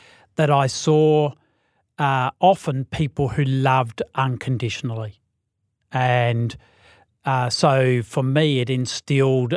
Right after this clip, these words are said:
a desire to sort of do that. You know, sometimes our language talks about the gospel and social justice or the gospel and our social program work. And I say,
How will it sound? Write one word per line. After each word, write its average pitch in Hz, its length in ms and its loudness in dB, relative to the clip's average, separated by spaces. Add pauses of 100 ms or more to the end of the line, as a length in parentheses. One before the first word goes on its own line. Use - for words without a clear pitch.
a 127 260 -2
desire 123 800 0
to 123 360 -4
sort 127 280 -2
of 104 120 -4
do 143 200 0
that. 117 260 -8
You 139 80 -2
know, 127 200 0 (280)
sometimes 143 540 2
our 135 140 0
language 139 500 -2
talks 131 280 -4
about 131 360 -2
the 151 80 0
gospel 127 800 0
and 120 420 -2
social 131 380 -2
justice 127 560 -4
or 120 160 -2 (540)
the 135 80 0
gospel 131 680 0
and 123 240 0
our 117 240 -2
social 135 460 -2
program 127 800 0
work. 143 460 0
And 131 120 -2
I 135 120 -2
say, 127 440 -2